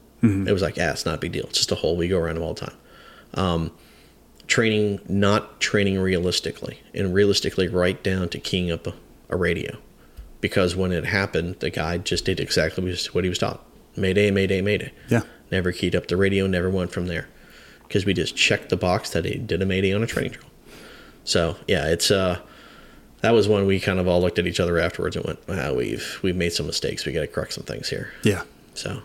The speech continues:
Speaker 1: But I remember you brought that back down to us and you're like, "We'll watch this video." And it was great 'cause you could see flow paths before that
Speaker 2: Uh,
Speaker 1: was a
Speaker 2: flow paths
Speaker 1: thing.
Speaker 2: is great,
Speaker 1: It was
Speaker 2: yeah.
Speaker 1: crazy when you were opening and closing doors. You check, yeah,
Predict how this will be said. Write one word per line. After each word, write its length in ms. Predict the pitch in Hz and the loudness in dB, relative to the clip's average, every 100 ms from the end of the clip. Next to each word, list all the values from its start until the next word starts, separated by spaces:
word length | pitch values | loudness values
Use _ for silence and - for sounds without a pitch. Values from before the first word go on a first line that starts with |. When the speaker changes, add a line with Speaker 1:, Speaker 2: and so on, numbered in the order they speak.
| - | 0
Speaker 1:
But 60 | |
I 40 | 113 | 2
remember 240 | 107 104 | 2 0
you 100 | 101 | 0
brought 240 | 92 101 92 | 2 0 2
that 160 | 95 | 0
back 200 | 101 92 | 0 0
down 260 | 104 98 98 | 2 2 2
to 220 | 92 95 - | 0 -2 0
us 380 | 98 95 - - - - - - - - - - | 2 4 2 0 -6 -20 -20 -20 -20 -20 -20 -6
and 80 | 101 | -2
you're 100 | 92 | -2
like, 40 | |
"We'll 180 | 95 90 | -4 -4
watch 220 | 98 92 | -4 -2
this 120 | - 90 | -2 -2
video." 460 | 101 95 98 98 - | -2 0 0 -2 2
And 100 | 123 | 4
it 40 | |
was 120 | 117 | 4
great 280 | 107 120 113 | 4 2 0
'cause 160 | - 101 | -2 -4
you 80 | 107 | -2
could 140 | 107 | 0
see 440 | - - 101 98 | 0 -2 -4 -6
flow 380 | 107 - - 113 | -8 -2 2 4
paths 340 | 110 110 107 - | 4 2 2 0
before 300 | 107 110 101 | -2 2 4
that 100 | 101 | 4
Speaker 2:
Uh, 20 | |
Speaker 1:
was 140 | 101 | 4
a 80 | 107 | 4
Speaker 2:
flow 140 | 101 117 | 6 4
paths 240 | 110 107 | 4 4
Speaker 1:
thing. 80 | 104 | 2
Speaker 2:
is 80 | 95 | 2
great, 220 | 92 87 | 2 4
Speaker 1:
It 100 | 98 | 4
was 140 | 104 95 | 4 2
Speaker 2:
yeah. 60 | |
Speaker 1:
crazy 420 | 92 110 107 101 104 | 2 4 4 4 2
when 160 | 104 | 2
you 100 | 104 | 2
were 120 | 101 | 2
opening 200 | 107 104 104 | 2 2 0
and 60 | |
closing 300 | 101 107 104 | 2 2 2
doors. 480 | 101 104 104 98 - | 2 4 4 2 0
You 120 | 110 | -2
check, 200 | 101 120 101 | 2 2 2
yeah, 200 | 110 | 2